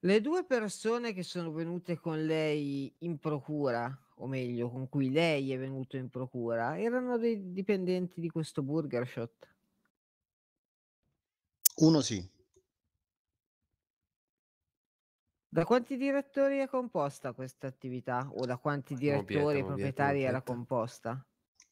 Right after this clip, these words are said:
Speaker 2: Eh, a sapersi.
Speaker 3: Ah, ok.
Speaker 2: Io ho consegnato il curriculum quando si sono aperte le frontiere e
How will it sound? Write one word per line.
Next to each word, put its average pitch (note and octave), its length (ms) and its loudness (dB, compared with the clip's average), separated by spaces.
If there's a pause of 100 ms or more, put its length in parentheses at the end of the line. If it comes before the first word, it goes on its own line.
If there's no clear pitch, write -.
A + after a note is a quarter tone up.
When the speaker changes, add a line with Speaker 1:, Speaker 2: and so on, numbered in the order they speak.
(140)
Speaker 2:
Eh, - 180 -8
a G2 120 -8
sapersi. A2+ 540 -2
Speaker 3:
Ah, A2 60 -2
ok. - 340 -14 (540)
Speaker 2:
Io A#2+ 240 6
ho A2+ 520 0
consegnato A2 480 -4
il G2+ 80 -10
curriculum A2+ 840 -2
quando G#2+ 260 0
si G2 80 -8
sono G2+ 180 -6
aperte G#2+ 300 -2
le G#2 140 0
frontiere A2 680 0 (760)
e G#2 1500 0